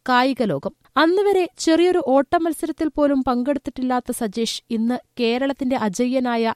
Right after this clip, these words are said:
ബ്ലേഡ് റണ്ണർ. ഒരു കാൽ നഷ്ടപ്പെട്ട സജേഷ് ക്യാൻസർ ബാധിച്ച് വലതുകാൽ നഷ്ടപ്പെട്ട സുഹൃത്ത് നീരജിനൊപ്പം ട്രക്കിംഗ് നടത്തി കയറിയത് കുടകിലെ തടിയന്റെ മോൾ മലനിരകൾ. സമുദ്രനിരപ്പിൽ നിന്ന്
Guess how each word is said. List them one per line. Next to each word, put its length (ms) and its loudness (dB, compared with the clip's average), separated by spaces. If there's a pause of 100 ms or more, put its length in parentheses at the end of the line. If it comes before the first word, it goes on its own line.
(100)
ബ്ലേഡ് 340 4
റണ്ണർ. 280 -6 (180)
ഒരു 180 6
കാൽ 220 4
നഷ്ടപ്പെട്ട 480 -2
സജേഷ് 480 0 (300)
ക്യാൻസർ 500 4
ബാധിച്ച് 440 0 (100)
വലതുകാൽ 540 2
നഷ്ടപ്പെട്ട 540 -4
സുഹൃത്ത് 460 -2 (100)
നീരജിനൊപ്പം 720 0 (220)
ട്രക്കിംഗ് 460 2
നടത്തി 340 0 (200)
കയറിയത് 520 2 (140)
കുടകിലെ 480 0 (140)
തടിയന്റെ 580 2
മോൾ 280 2 (120)
മലനിരകൾ. 560 0 (420)
സമുദ്രനിരപ്പിൽ 680 2
നിന്ന് 200 0